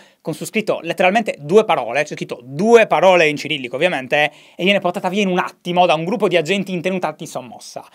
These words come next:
che peraltro arrivano a una velocità sconcertante, sembra il videogioco Cyberpunk, e che poi portano via anche una seconda donna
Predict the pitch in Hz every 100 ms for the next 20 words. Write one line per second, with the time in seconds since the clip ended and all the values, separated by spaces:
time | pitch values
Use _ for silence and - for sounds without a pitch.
0 | - - 190 269 247 185 190 202 180 156
1 | - 170 165 165 165 180 208 202 - -
2 | 180 156 156 - 156 120 120 - 156 135
3 | 143 147 160 147 - 113 123 117 - 120
4 | 131 170 180 - - - - 294 330 240
5 | 233 254 220 226 208 220 202 208 294 247
6 | 170 160 131 131 139